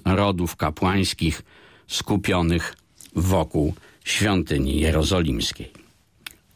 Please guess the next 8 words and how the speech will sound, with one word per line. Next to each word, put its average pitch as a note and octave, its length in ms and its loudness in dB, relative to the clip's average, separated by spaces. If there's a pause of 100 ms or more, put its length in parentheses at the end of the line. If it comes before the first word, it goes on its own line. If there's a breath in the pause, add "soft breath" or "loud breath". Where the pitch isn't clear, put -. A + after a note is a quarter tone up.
Eseńczycy B2 920 2 (420 loud breath)
czcili C#3 500 2
swojego B2 560 2
mistrza, G#2+ 800 0
zwanego G#2 680 2
przez F#2+ 340 0
nich F#2+ 320 0 (360 soft breath)
nauczycielem G#2 1080 0